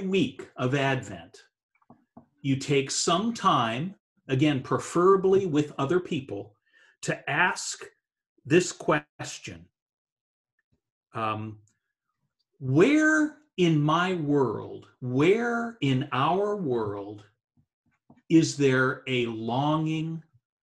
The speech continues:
a hungering, a desire for God? Where, where is it that we can really see, "Oh my, we really need God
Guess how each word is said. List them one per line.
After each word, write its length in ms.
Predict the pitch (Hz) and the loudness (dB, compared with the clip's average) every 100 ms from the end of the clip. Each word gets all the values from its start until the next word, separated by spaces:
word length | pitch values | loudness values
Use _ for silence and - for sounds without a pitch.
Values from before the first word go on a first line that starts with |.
| _ _ - | _ _ -6
a 100 | 113 | -4
hungering, 1120 | - - 165 175 151 151 151 147 143 151 147 _ _ _ _ _ _ - | -6 -2 0 2 0 0 0 0 -2 -6 -8 _ _ _ _ _ _ -10
a 80 | 117 | -6
desire 640 | 117 107 120 117 117 117 | -6 -4 -2 -2 -2 -8
for 220 | 110 117 | -8 -10
God? 460 | 101 95 87 85 - _ _ _ _ _ _ _ _ _ _ _ _ _ _ _ _ _ _ _ _ _ _ _ | -10 -12 -16 -20 -20 _ _ _ _ _ _ _ _ _ _ _ _ _ _ _ _ _ _ _ _ _ _ _
Where, 540 | 151 165 240 269 269 233 131 | 0 2 4 4 0 0 -4
where 440 | 160 247 277 262 | 0 2 2 4
is 180 | 208 196 | 4 4
it 160 | 196 - | 0 0
that 160 | 143 | -2
we 140 | 147 185 | -2 -2
can 220 | 160 139 | -2 0
really 280 | 151 160 147 | 2 2 0
see, 360 | - 135 131 147 | 0 -2 -2 -2
"Oh 160 | 196 | -2
my, 400 | 190 135 131 117 | -2 0 0 0
we 340 | 104 143 262 233 | -2 2 4 4
really 720 | 139 123 151 220 175 135 120 | 2 2 4 6 6 4 0
need 600 | 110 117 135 143 131 101 | -2 0 0 0 -2 -2
God 680 | 127 123 117 101 98 98 | 0 2 2 0 -4 -10